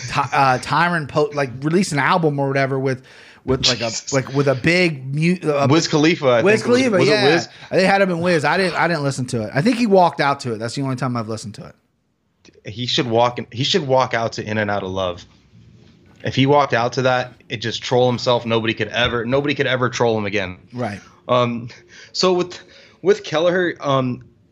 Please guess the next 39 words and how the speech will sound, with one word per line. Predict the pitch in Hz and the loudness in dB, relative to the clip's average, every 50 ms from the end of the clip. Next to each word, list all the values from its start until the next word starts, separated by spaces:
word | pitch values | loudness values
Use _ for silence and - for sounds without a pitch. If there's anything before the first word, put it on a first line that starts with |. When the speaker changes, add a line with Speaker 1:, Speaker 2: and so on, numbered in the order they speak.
| _ _ _ _ - | _ _ _ _ -6
Speaker 2:
I | - 151 151 156 | -2 -2 0 0
was, | 160 156 147 127 120 120 123 117 120 - _ _ _ _ _ _ _ _ _ - - | 0 0 -2 -4 -6 -10 -12 -16 -18 -20 _ _ _ _ _ _ _ _ _ -10 -8
I | - 135 | -8 -6
kinda, | - 170 185 180 - | -4 -2 -2 -2 -4
I | 139 | -4
feel | - 180 180 | -2 -2 -2
like | 160 | 0
I | 143 120 | -2 -2
kinda | - 147 139 123 | -2 -2 -4 -4
fucked | - - 127 123 - 127 | -4 -4 -4 -4 -4 -4
myself | 123 117 - 131 123 110 | -6 -4 -2 -2 -4 -4
with | 113 107 - | -6 -10 -8
Charles | - 120 113 110 104 | -2 -2 0 0 -2
Byrd | 95 95 - 104 110 120 117 117 | -4 -6 -4 -2 -2 -2 -2 -4
pick. | - 135 131 131 127 - - - - - | -2 0 0 0 0 -4 -12 -16 -12 -8
Um, | 107 107 113 | -6 -4 -2
you | 117 | -2
s-, | 110 - - - - _ _ - | -4 -4 -8 -12 -18 _ _ -6
didn't | - 131 120 110 | -4 -2 -2 -2
have | 101 104 107 | -2 -2 0
anything | 113 120 120 113 107 | 0 0 0 -2 -2
to | 98 92 | -4 -4
say | - 113 110 | -4 -4 -4
about | 107 98 95 | -2 -2 -2
his | 98 95 | -2 -2
striking, | - - 117 117 110 - 110 113 | -2 0 0 0 0 0 0 0
which | 127 143 139 | 0 2 2
I | 175 | 0
think | 170 170 165 147 127 | -2 0 -2 -4 -4
is | 123 | -6
decent. | - - - - 113 135 131 123 120 - 131 135 135 - - | -8 -12 -18 -6 -2 0 0 2 2 0 0 -2 -2 -4 -2
Um, | 117 117 113 110 110 110 107 - - - - - - | 0 0 0 0 0 -4 -6 -8 -14 -20 -8 -4 -2
but | 139 143 | 0 0
I'm, | 156 165 - - | 0 -2 -4 -4
I've | - 135 156 156 135 127 131 - - | -2 -2 0 -2 -2 -6 -14 -8 -2
all | 143 147 156 160 151 | 0 2 2 2 2
week, | 151 147 123 - - - - | 2 0 -2 -2 -8 -14 -8
I | - 117 117 117 120 | -4 -2 -2 0 0
was | 120 120 110 - - - | -2 -2 -4 -8 -10 -14